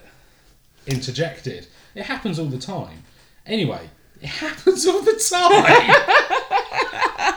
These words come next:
Speaker 2: Her tits must be ginormous. If it happens all the time.
Speaker 1: They are voluptuous.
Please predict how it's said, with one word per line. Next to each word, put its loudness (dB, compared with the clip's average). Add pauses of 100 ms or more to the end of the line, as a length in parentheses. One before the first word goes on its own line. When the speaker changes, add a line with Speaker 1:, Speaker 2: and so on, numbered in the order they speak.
(760)
Speaker 2:
Her 8 (100)
tits -2
must 2
be 2
ginormous. 4 (460)
If 4
it 4
happens 0
all -2
the 0
time. -4
Speaker 1:
They -6
are -2
voluptuous. -8